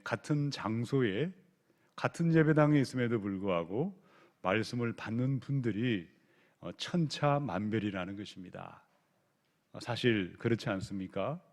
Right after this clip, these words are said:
어, 똑같은 말씀을 들었음에도 어떤 분들은 그 말씀을 통해서 하나님을 발견하고 은혜가 그의 심령에 임하는 분들이 있습니다. 그런데 똑같은 시간,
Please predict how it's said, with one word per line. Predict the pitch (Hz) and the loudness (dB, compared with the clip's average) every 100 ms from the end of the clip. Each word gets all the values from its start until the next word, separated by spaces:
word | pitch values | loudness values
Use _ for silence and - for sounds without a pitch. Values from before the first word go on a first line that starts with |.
| _ _ _ _ _ _ _ _ _ | _ _ _ _ _ _ _ _ _
어, | 104 104 | -10 -4
똑같은 | 165 170 170 | 6 6 8
말씀을 | 165 151 139 147 139 | 6 6 6 4 4
들었음에도 | 123 120 - 110 98 101 | 2 -2 -4 -6 -6 -4
어떤 | 98 - 139 | -4 -2 0
분들은 | 131 120 113 131 127 90 - _ _ _ _ _ | 0 0 2 4 2 0 -8 _ _ _ _ _
그 | 110 | -4
말씀을 | 98 98 110 107 | -2 -2 -4 -4
통해서 | 98 104 92 87 92 92 143 170 _ _ _ _ | -4 -6 -6 -8 -6 -4 -4 -6 _ _ _ _
하나님을 | - - 120 107 101 107 110 90 82 - | -12 -4 -2 -2 -2 -2 -2 -4 -10 -16
발견하고 | - 87 87 95 87 85 104 143 170 - _ _ | -6 -6 -4 -6 -6 -8 -4 -4 -6 -12 _ _
은혜가 | 101 107 135 139 143 101 - _ - | -6 2 4 6 4 0 -8 _ -6
그의 | 127 123 | 2 2
심령에 | 113 156 120 95 98 104 90 - _ _ _ | 2 -2 -2 -4 -4 -4 -6 -12 _ _ _
임하는 | 101 98 101 104 | -6 -4 -2 -2
분들이 | 98 98 95 95 | -4 -6 -4 -4
있습니다. | 90 107 85 87 85 - - _ _ _ _ _ _ _ _ _ _ _ | -6 -8 -10 -12 -16 -18 -20 _ _ _ _ _ _ _ _ _ _ _
그런데 | - 113 117 | -8 -4 -2
똑같은 | 139 - 127 127 117 | 0 2 2 2 -2
시간, | - 104 101 104 98 | -2 -4 -2 -2 -6